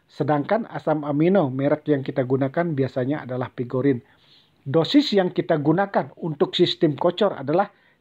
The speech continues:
tiga tutupnya atau tiga puluh mili untuk takaran empat belas liter air. Sedangkan untuk sistem penyepraian yang kita gunakan juga dosisnya yang sama, yaitu tiga tutup atau tiga puluh mili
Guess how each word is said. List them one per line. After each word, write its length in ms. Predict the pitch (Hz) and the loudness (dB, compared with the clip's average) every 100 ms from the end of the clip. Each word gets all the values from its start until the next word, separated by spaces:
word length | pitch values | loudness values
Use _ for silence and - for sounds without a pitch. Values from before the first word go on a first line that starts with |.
| _ | _
tiga 260 | 180 139 180 | -4 0 -2
tutupnya 580 | - 156 254 254 165 143 | -2 -8 -8 -4 -4 -4
atau 320 | - 143 180 | -6 -2 -2
tiga 320 | 175 156 147 156 | -2 -2 0 0
puluh 300 | - 151 147 | 2 2 4
mili 320 | 147 175 214 | 4 4 4
untuk 420 | 165 143 190 - - | -2 0 -2 0 -4
takaran 560 | 139 143 143 180 233 - _ _ _ _ | -2 0 2 2 0 -8 _ _ _ _
empat 320 | - 131 143 - | -18 -4 -4 -2
belas 260 | 135 151 151 | 2 2 0
liter 240 | 139 135 123 | -4 -4 -4
air. 320 | 135 139 107 _ _ _ _ | -2 -2 -2 _ _ _ _
Sedangkan 580 | - 151 175 180 262 277 | -2 0 0 2 0 0
untuk 400 | 175 160 185 - | -2 -2 -2 2
sistem 680 | 220 - - 285 240 147 123 _ | 0 0 2 2 4 0 -6 _
penyepraian 580 | 165 165 156 - 165 180 | 0 2 0 2 4 4
yang 220 | 165 151 | 2 0
kita 240 | - 139 143 | -2 -2 0
gunakan 580 | 139 170 202 147 135 139 _ _ _ | 2 2 0 -2 -2 -6 _ _ _
juga 480 | 143 151 185 214 214 151 | -2 0 2 0 -2 -4
dosisnya 560 | 156 156 185 - 160 | -2 -2 -4 0 4
yang 180 | 151 147 | 4 4
sama, 460 | 139 143 180 180 131 | 0 -2 0 0 0
yaitu 400 | 131 127 185 196 - _ _ | 0 2 0 0 -6 _ _
tiga 300 | - 143 160 | 0 2 2
tutup 320 | 156 139 220 - | 0 0 0 0
atau 240 | - - 160 | -8 -2 -2
tiga 320 | - 147 151 | -2 0 0
puluh 240 | 147 151 | 2 2
mili 480 | 143 143 147 233 226 | 4 6 6 4 0